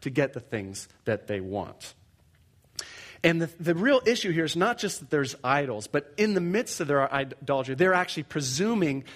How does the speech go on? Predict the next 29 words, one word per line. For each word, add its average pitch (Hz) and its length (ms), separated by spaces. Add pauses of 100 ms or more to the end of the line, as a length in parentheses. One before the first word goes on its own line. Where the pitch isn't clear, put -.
to 185 80
be 175 120
able 156 160
to 151 60
come 170 260
to 143 60
God 143 340
and 127 80
think 143 160
God 170 200
will 170 100
give 143 160
us 131 120
answers, 143 380 (200)
even 165 260
though 143 100
our 127 120
hearts 156 320
are 123 60
completely 127 540
divided. 107 340
And 139 140
that, 165 240 (220)
God 165 260
does 156 180
not 156 220
like 143 400
that 110 240
situation. 117 680